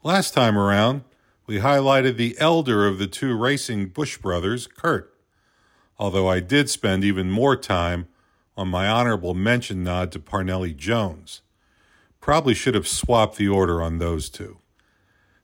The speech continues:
Today, we focus our way back lens on a pioneering member of the famed Alabama gang,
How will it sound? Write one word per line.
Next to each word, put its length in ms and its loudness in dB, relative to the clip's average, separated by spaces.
Today, 680 2
we 80 -4
focus 540 0
our 160 4
way 180 2
back 400 0
lens 520 0
on 120 -6
a 80 -4
pioneering 720 2
member 380 2
of 100 -2
the 100 -4
famed 520 -2
Alabama 680 2
gang, 480 -2